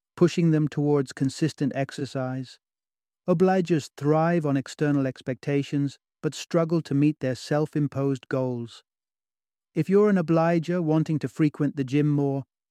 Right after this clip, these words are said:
partnering with an exercise buddy could be your golden ticket. This companion will provide the external pressure needed to transform intention into action. Lastly,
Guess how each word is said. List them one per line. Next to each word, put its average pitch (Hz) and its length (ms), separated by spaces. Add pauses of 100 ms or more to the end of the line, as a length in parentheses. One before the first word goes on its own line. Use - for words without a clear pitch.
(500)
partnering 170 560
with 147 140
an 143 100
exercise 135 580
buddy 123 380
could 151 180
be 139 120
your 135 200
golden 135 460
ticket. - 380 (1080)
This 185 180
companion 160 760
will 139 120
provide 147 520
the 139 120
external 160 600
pressure 135 440
needed 135 400
to 131 100
transform 139 560
intention 135 560
into 127 260
action. 123 440 (920)
Lastly, 160 640